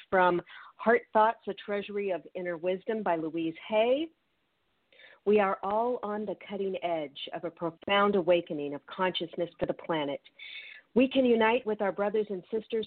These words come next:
throughout the world in unifying love. I am one with everyone on the planet. There are not two conflicting powers that is good and evil.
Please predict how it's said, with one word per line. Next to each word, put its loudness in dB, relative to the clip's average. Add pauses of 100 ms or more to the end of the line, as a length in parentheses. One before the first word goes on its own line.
throughout -2
the -4
world -2
in -6
unifying -2
love. -6 (480)
I 4
am 2
one 0
with -2
everyone 0
on -4
the -8
planet. -10 (380)
There 6
are 4
not 0 (300)
two -2
conflicting -2
powers 2
that 2
is -4
good 4
and 2
evil. 0